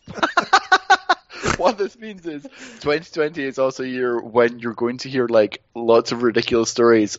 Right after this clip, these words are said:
Speaker 2: of, um, like, there, anyone who follows Chloe on Twitter, and you
Speaker 1: Yeah.
Speaker 2: should, her Twitter is really funny.
Speaker 1: Yes.
Speaker 2: Uh, knows that A, she is arguably the most two thousand A D obsessed person in the world, to the point where she has a Judge Dredd tattoo.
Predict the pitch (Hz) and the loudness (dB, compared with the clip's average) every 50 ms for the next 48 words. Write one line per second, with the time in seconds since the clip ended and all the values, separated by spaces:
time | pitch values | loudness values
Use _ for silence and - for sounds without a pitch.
0 | - - 113 107 107 104 101 101 98 95 - _ _ - 104 101 98 98 95 95 | 0 2 4 4 6 4 4 2 0 -4 -12 _ _ 2 2 4 4 4 2 0
1 | 95 95 92 - _ _ _ - _ _ _ _ _ _ - 117 120 110 104 104 | -2 -8 -16 -18 _ _ _ -20 _ _ _ _ _ _ -20 -4 2 4 4 4
2 | 104 - - - _ _ _ _ _ _ _ _ _ _ _ _ _ - 127 123 | 2 0 -8 -14 _ _ _ _ _ _ _ _ _ _ _ _ _ 0 2 2
3 | 123 - - _ _ _ - - - - - _ _ - 170 190 202 220 214 214 | 2 0 -2 _ _ _ -20 -20 -20 -20 -20 _ _ -2 0 0 -2 -4 -6 -8
4 | 208 196 160 156 156 - - 131 127 127 123 123 - - - 123 117 110 104 101 | -8 -10 -12 -14 -14 -6 -2 0 0 0 0 -2 -4 -8 -6 -4 -2 -2 -2 -2
5 | - 107 104 104 - - 107 98 - 85 - - 117 123 139 135 120 98 - 175 | -4 -6 -6 -8 -6 -8 -6 -6 -6 -10 -4 -2 -2 -2 0 -2 -4 -4 -4 -4
6 | 147 104 - - _ _ 110 110 - - 123 117 123 117 - - - 104 101 110 | -4 -6 -8 -16 _ _ -6 -6 -4 -4 -4 -2 -2 -4 -6 -8 -12 -12 -6 -4
7 | 104 104 101 95 - 127 135 123 87 - - - - 98 120 120 104 - - 127 | -4 -4 -2 2 2 2 2 2 -2 -8 -14 -16 -8 -4 -2 -2 -2 0 0 2
8 | 123 120 113 - _ _ _ _ 120 123 131 139 - _ _ 135 - - _ 120 | 2 2 2 0 _ _ _ _ -6 -4 -4 -4 -4 _ _ -20 -20 -6 _ 2
9 | 117 120 135 147 156 - _ _ _ - - - 165 156 147 135 - - _ _ | 2 2 2 0 -2 -6 _ _ _ -10 -8 -6 -2 -2 -2 -2 -2 -8 _ _
10 | - 135 139 156 156 156 185 165 156 160 165 170 175 170 165 - _ _ _ _ | 0 2 2 0 0 -2 -4 -4 -2 -2 -2 -2 -2 -4 -8 -14 _ _ _ _
11 | _ _ _ - 120 - 135 120 123 120 120 120 - - - - - - 147 - | _ _ _ -20 -8 -6 -6 -4 -2 -4 -4 -4 -6 -10 -14 -12 -6 -4 -2 2
12 | - 147 151 147 143 143 135 135 135 127 - - 123 120 - - 120 113 - 120 | 2 2 2 0 -2 -2 0 0 0 0 0 -2 -2 0 2 0 0 0 -2 -8
13 | 117 110 110 110 107 98 92 95 95 - - - _ _ - 127 - 123 123 120 | -8 -4 0 2 2 2 2 0 -2 -8 -14 -20 _ _ -6 -2 2 2 2 2
14 | 120 113 - - 139 131 151 190 220 185 - 143 131 - - - 135 139 - - | 0 -4 -4 -2 0 0 0 0 -2 -4 -4 -6 -6 -6 -4 -4 -4 -4 -4 -6
15 | - - 92 87 - | -12 -10 -10 -12 -12